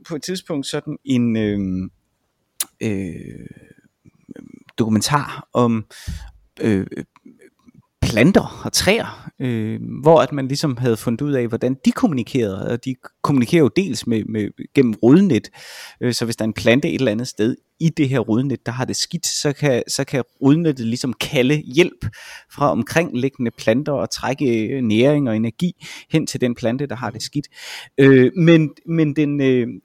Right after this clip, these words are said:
de kan jo også kommunikere på sådan en mere, øh, øh,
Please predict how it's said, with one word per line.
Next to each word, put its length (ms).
de 80
kan 140
jo 100
også 200
kommunikere 560
på 120
sådan 180
en 140
mere, 240
øh, 500
øh, 200